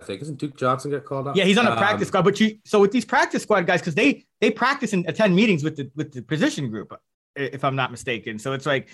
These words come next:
Speaker 2: you never know if those guys are gonna be able to, if they gonna,
Speaker 1: Yeah,
Speaker 2: you know,
Speaker 1: true.
Speaker 2: land on the, the list too. So yeah, I, a lot of times what ends up happening is whoever they sign, like, midweek,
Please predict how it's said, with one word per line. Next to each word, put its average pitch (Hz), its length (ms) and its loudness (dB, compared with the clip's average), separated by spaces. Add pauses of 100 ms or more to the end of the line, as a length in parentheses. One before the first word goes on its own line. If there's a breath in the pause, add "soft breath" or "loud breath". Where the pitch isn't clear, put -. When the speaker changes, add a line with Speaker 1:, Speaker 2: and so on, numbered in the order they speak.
(140 loud breath)
Speaker 2:
you 170 80 2
never 190 180 4
know 170 280 4
if 131 120 -8
those 165 200 2
guys 135 260 0
are 135 60 -4
gonna 127 160 -6
be 120 220 -6
able 120 180 -4
to, 107 180 -6 (400)
if 139 140 -8
they 180 120 2
gonna, 151 160 4
Speaker 1:
Yeah, 117 140 -2
Speaker 2:
you 143 80 -6
know, 135 40 -4
Speaker 1:
true. 135 140 -2
Speaker 2:
land 135 140 0
on 131 140 -2
the, 117 180 -10 (100)
the 127 80 -10
list 127 240 -6
too. 139 160 -4
So 120 140 -8
yeah, 123 180 0
I, 147 260 0
a 147 80 -4
lot 180 200 2
of 214 60 0
times 151 360 -2 (160 soft breath)
what 156 160 0 (140)
ends 160 180 0
up 131 60 -4
happening 156 420 -2
is - 400 -8
whoever 165 240 4
they 135 100 0
sign, 147 360 0
like, 123 180 -4
midweek, 139 580 -2